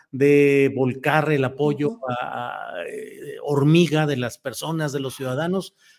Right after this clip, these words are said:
Speaker 1: pero, híjole, estamos en presencia de una destrucción enorme. ¿Qué esperar de este, en esta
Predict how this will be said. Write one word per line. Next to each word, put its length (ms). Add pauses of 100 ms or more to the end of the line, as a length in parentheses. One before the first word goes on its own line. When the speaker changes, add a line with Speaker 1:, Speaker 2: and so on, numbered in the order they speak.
(120)
Speaker 1:
pero, 200
híjole, 280
estamos 380
en 100
presencia 480
de 80
una 160
destrucción 680
enorme. 720
¿Qué 100
esperar 540 (340)
de 140
este, 400
en 100
esta 540